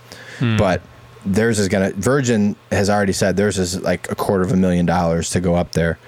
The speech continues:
Speaker 2: I would guess Bezos' is gonna be more because it's kind of, you're, like, in a rocket and it's more like the astronaut experience.
Speaker 1: How much is it gonna cost to go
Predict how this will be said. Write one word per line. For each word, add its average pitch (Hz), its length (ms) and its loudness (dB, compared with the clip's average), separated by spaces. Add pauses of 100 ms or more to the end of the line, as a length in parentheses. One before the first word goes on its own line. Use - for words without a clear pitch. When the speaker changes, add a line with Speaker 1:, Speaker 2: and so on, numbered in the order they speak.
(920)
Speaker 2:
I 127 140 2
would 123 140 2
guess 107 200 2
Bezos' 101 580 0
is 92 120 0
gonna 95 180 0
be 90 140 0
more 90 480 2 (120)
because 92 280 0
it's 82 120 -6
kind 90 220 0
of, 87 260 -4 (880)
you're, 98 200 2
like, 90 200 0
in 90 80 2
a 85 60 2
rocket 87 420 0
and 87 160 0
it's - 180 -6
more 92 200 2
like 85 140 0
the - 140 0 (140)
astronaut 87 520 0
experience. 90 680 -2 (520)
Speaker 1:
How 160 100 0
much 202 200 2
is 208 100 4
it 220 40 4
gonna 214 160 2
cost 220 300 0
to 190 100 0
go 185 260 2